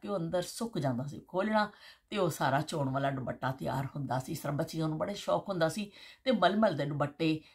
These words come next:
ਸੂਤੀ ਦੁਪੱਟੇ ਜਿਹੜੇ ਨੇ, ਇਸ ਤਰ੍ਹਾਂ ਚੁਣ ਲਏ ਜਾਂਦੇ ਸਨ। ਤੇ ਬਾਕੀ ਜ਼ਿਆਦਾਤਰ ਤੇ ਖੁੱਲ੍ਹੇ ਹੀ ਲਏ ਜਾਂਦੇ ਸਨ ਦੁਪੱਟੇ। ਤੇ ਪਰ ਉਹ ਵੀ ਔਰਤਾਂ ਘਰ ਇਸ, ਜਿਹੜਾ ਰੰਗ ਵਾਲਾ ਕਰਨਾ, ਜ਼ਿਆਦਾਤਰ ਘਰ ਕਰਦੀਆਂ ਸਨ।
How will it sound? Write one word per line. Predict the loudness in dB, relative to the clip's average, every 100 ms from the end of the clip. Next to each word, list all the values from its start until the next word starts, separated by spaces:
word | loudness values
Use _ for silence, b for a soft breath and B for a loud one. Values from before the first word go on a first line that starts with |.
| _
ਸੂਤੀ | -6 -4 -2 0
ਦੁਪੱਟੇ | 0 0 0
ਜਿਹੜੇ | 0 0
ਨੇ, | -2 -4 -8
ਇਸ |
ਤਰ੍ਹਾਂ | -4 -4 -2
ਚੁਣ | -2 0
ਲਏ | 0 0
ਜਾਂਦੇ | -4 -4 -4
ਸਨ। | -4 -4
ਤੇ | -2
ਬਾਕੀ | 0 0 0 -4 0
ਜ਼ਿਆਦਾਤਰ | 0 2 0 -2
ਤੇ | -6
ਖੁੱਲ੍ਹੇ | -8 -4
ਹੀ | -2
ਲਏ | -2 0
ਜਾਂਦੇ | 0 0 0
ਸਨ | -2 -2
ਦੁਪੱਟੇ। | -2 -2 -2 -6 B B B
ਤੇ | 0
ਪਰ | 2
ਉਹ | 2 0
ਵੀ |
ਔਰਤਾਂ | 2 2 2 -2
ਘਰ | -2 -2 0 -2 -8
ਇਸ, | -16 -10 -6
ਜਿਹੜਾ | -2 0 2
ਰੰਗ | 2 0 0
ਵਾਲਾ | 2 0
ਕਰਨਾ, | -2 -4 -2 -2
ਜ਼ਿਆਦਾਤਰ | -2 -2 -4
ਘਰ | -2 -4 -4
ਕਰਦੀਆਂ | -4 -4 -2 -2 -2
ਸਨ। | -4